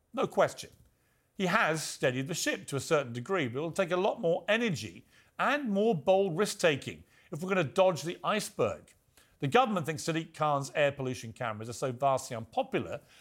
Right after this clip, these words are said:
they could help swing next year's election back in his favour.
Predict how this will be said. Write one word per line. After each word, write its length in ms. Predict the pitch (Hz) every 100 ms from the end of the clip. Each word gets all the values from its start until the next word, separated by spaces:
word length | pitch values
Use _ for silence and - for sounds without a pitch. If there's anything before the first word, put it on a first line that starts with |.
| -
they 100 | 185
could 280 | - 262 185
help 220 | 175 175
swing 300 | - 151 131
next 240 | 135 -
year's 140 | 135 123
election 400 | 123 131 - 135
back 240 | 113 110
in 80 | 127
his 100 | 139
favour. 440 | - 240 202 107